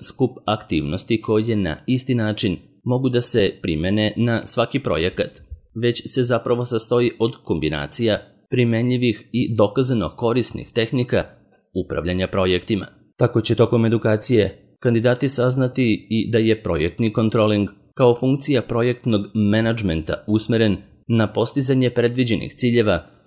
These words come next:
i očekivanja u okviru utvrđenih termina. Profesori će, dok traje kurs i obuka o primjeni kontrolinga u upravljanju projektima, objasniti da pomenuti proces obuhvata tri segmenta,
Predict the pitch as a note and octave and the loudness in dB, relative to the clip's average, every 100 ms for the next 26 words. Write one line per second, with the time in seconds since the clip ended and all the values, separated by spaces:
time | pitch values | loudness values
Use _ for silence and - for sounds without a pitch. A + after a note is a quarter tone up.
0 | _ _ - B2 A#2+ - B2+ C3 A#2+ A#2+ | _ _ 0 2 2 2 2 2 2 2
1 | B2 B2 A#2+ - C3+ G2 B2+ A2 F2+ D#2 | 4 2 2 4 4 4 4 4 2 2
2 | F#2+ F#2+ F#2+ F#2+ G#2 G2+ G2+ G2+ - - | 0 2 0 0 2 4 4 2 -2 -10
3 | _ _ A2 G#2 G#2 G#2 A2+ G#2+ G2+ A2+ | _ _ 0 2 2 0 2 0 0 2
4 | G#2 G#2+ G#2+ - - G#2+ G2+ D#2+ D#2 A2+ | 2 2 0 0 -2 -4 0 0 0 0
5 | G2+ - A2 G2 G#2 - F2 - - G#2 | 0 2 2 2 0 0 -2 -2 0 0
6 | - G2+ G#2 G#2+ G#2 B2 A2+ A#2+ A2 A#2+ | 0 -2 0 0 0 -2 2 2 2 0
7 | A2+ D2+ - A#2 - A2+ A2 A2 G#2+ C#2+ | 0 -2 -2 -2 0 0 2 0 0 -4
8 | - G#2+ A2 G#2+ A2+ G2 D2+ - _ _ | -2 0 0 -2 -2 -2 -4 -10 _ _
9 | - A2 A#2+ A#2+ B2 B2+ B2 B2+ B2 A#2+ | -2 2 4 4 4 0 0 2 2 2
10 | A#2+ A#2+ A#2 B2+ A#2+ A#2+ B2 - A#2 A#2 | 2 0 0 0 2 0 -2 -2 0 2
11 | G#2 A2 A2 A#2 A#2 E2 F2 - F2 F#2 | 2 2 2 0 0 -2 -2 0 0 0
12 | F#2 G2 - | 0 0 -2